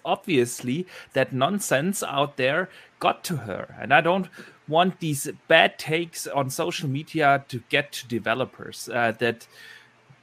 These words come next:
do a lot of, uh, uh, uh, passionate work. They work their asses off, and then some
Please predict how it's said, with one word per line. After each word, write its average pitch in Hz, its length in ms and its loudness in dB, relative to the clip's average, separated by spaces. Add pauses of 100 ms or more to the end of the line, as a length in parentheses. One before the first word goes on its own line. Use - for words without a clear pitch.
(140)
do 208 160 2
a - 20 8
lot 202 160 8
of, - 280 -2
uh, - 20 -8
uh, - 40 -4
uh, 131 800 0 (160)
passionate 185 560 -2
work. 151 380 2
They 117 340 -2
work 156 220 -6
their 160 180 2
asses 147 400 2
off, 139 380 6
and 113 180 -2
then 139 200 2
some 131 380 -2